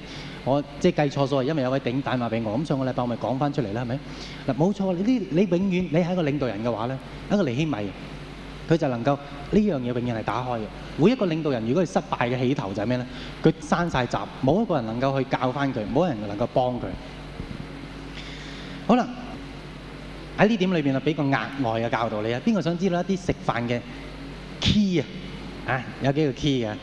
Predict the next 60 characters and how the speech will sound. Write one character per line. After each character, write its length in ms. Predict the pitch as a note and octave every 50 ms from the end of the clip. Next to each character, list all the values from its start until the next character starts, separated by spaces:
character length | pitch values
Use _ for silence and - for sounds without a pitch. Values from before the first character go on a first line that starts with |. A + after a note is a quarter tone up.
| - - - - - -
其 60 | C#3+ C#3
實 100 | C#3 C#3
記 160 | E3 E3+ E3
載 100 | E3 E3
喺 120 | F#3 E3
尼 80 | A#2+ A#2
希 120 | C#3 D#3 D#3
米 60 | C#3+ A2+ A2 A2
度 80 | G#2+
嘅。 120 | G2 G2+ G2 F#2 - - - - - - - - - - - - - - -
噉 120 | C#3+ D#3+
我 240 | D3+ C3+ B2 A#2+ A#2+ -
好 80 | - E3
簡 240 | E3 D3 C3+ D3
單 220 | C#3+ D#3+ D3+ D3+ C#3+
講 160 | C3 A2 B2
一 40 | B2+
講 160 | - G#2 A2+
畀 80 | A#2+ A#2
你 60 | A2+
聽， 200 | G#2 A#2+ A#2 A2+
我 60 | A2 G#2+
哋 100 | G#2 G#2+
跳 200 | - - D#3 C3+
去 60 | C3+
最 200 | C3+ - C#3 C3
尾 140 | C3+ D3+ D3+
一 80 | D3+ C#3+
點， 260 | - B2+ A#2+ B2 C3 - - - - - - - -
結 160 | D3 C#3 -
束 60 | - -
今 100 | - D3+ C#3
日 60 | A#2+
呢 120 | A#2 C3
篇 140 | B2+ C#3 C3+ A#2+
嘅 140 | A2+ G#2+ G2+ - - -
信 220 | - - A2 G#2
息。 120 | G2+ C3+ - - - - - - - - - - - - - - - - - - - - - - - - - - - - - - - - - - - - - - -
嗱， 80 | D3+ D#3
尼 120 | E3 G3+ G#3+
希 80 | C4+
米， 120 | C#4 B3+ G#3+
你 140 | G#3+ G#3+ G#3+
發 140 | - G#3+ G3+
覺 100 | - G#3
呢， 140 | G#3 A#3+ B3+
佢 160 | A3 G3+ G3+
呢 120 | G#3 A#3+
一 60 | C4
百 180 | B3 - G#3 F#3+
五 160 | E3+ E3 F3
十 120 | F#3 - F3 C3+
人 200 | C3+ B2 A#2+ C#3+
呢， 120 | G3 G#3+ - - - - - - - - - - -
其 60 | - E3
實 20 | D#3
原 180 | D#3 E3 E3 E3
文 140 | E3 D#3+ D#3+
就 80 | E3+ E3
係 160 | E3 E3